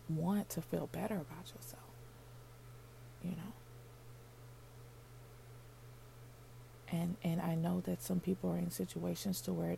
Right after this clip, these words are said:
you know, they're, they're around people who constantly belittles them and beats them down. You know, the best advice that I can give for you, if you're not strong enough to tune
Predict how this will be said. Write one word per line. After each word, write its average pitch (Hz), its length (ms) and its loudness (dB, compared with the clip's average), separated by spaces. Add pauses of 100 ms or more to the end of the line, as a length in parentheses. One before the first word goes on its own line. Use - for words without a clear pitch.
you 185 80 4
know, 180 200 4 (920)
they're, 170 360 6
they're 175 380 4 (280)
around 160 420 4
people 180 520 2
who 180 120 -6
constantly 165 680 2
belittles 185 600 6
them 185 260 -6 (640)
and 165 220 4
beats 135 340 2
them 170 320 4
down. - 440 -4 (2500)
You 170 80 -2
know, 175 180 -4 (1400)
the 160 100 6
best 180 340 4
advice 170 380 8
that 170 120 4
I 160 100 4
can 170 200 6
give 180 200 6
for - 120 0
you, 170 240 6
if 170 120 2
you're 170 140 6
not 170 240 6
strong 170 320 4
enough 165 260 6
to 175 80 2
tune 190 520 8